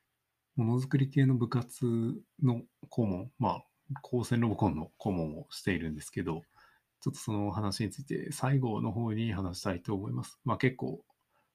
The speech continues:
ロボット制作は苦労が多いなという話ですね。で、次の話題が、えーと、分割キーボードですね。ジス、ジスプリット八十九という自作キーボードの、えー、分割キーボード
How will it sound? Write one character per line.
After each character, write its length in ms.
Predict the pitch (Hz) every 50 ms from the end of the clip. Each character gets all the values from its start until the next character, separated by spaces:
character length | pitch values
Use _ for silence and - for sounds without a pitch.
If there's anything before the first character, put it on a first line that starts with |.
| _ _ _
ロ 140 | 120 107 95
ボ 100 | 95 101
ッ 60 | - - _
ト 100 | - -
制 220 | - - 104 98
作 280 | - - - - - 123
は 140 | - 135 -
苦 140 | - 110
労 120 | 95 85 82
が 120 | 82 80
多 120 | 82 80 78
い 60 | 76
な 140 | 76 76 -
と 120 | - -
い 60 | -
う 60 | 131
話 240 | - 127 123 113 -
で 100 | - 135
す 160 | 139 - 156
ね。 160 | 151 139 - - _ _ _ _ _ _ _ _ _ _ _ _ _ _ _ -
で、 360 | 135 117 113 107 107 110 107 -
次 180 | - 143 156
の 120 | 143 120 104
話 40 |
題 300 | 95 98 92 90 98 143 151 135
が、 360 | 123 120 110 107 113 160 - - - 139
え 160 | 120 113 110
ー 40 | 110
と、 80 | - 117
分 200 | 135 139 147 147
割 240 | 160 156 160 -
キ 200 | - - 156 147
ー 40 | 139
ボ 200 | 135 151 151 147
ー 20 | 127
ド 300 | 127 - - - - - _ _ _ _ _
で 80 | 139 120
す 140 | - - 151
ね。 220 | 147 - 135 - - _ _ _ _ _ _ _ _ 123
ジ 140 | 113 113
ス、 420 | 107 - - 151 139 139 - - _ _ _ _ _ _ _ _ 147
ジ 200 | 120 107 131 123
ス 220 | - - - - _
プ 120 | - 160
リ 120 | 143 160 143
ッ 40 | 139 -
ト 100 | - -
八 220 | 95 90 - - 135
十 160 | 123 117 107
九 220 | - - 123 113
と 80 | - 110
い 20 |
う 20 | 104
自 120 | - 110
作 240 | 101 127 135 139 -
キ 160 | - - 139
ー 40 | 135
ボ 120 | 139 139 127
ー 40 |
ド 60 | 120 123
の、 180 | 131 123 - - _ _ _ _ _ _ -
え 480 | 135 110 98 95 95 92 92 110 - -
ー、 40 | 131
分 120 | 110 101
割 180 | 98 98 - -
キ 140 | - 110 95
ー 20 |
ボ 120 | 95 92 87
ー 40 |
ド 160 | - 147 -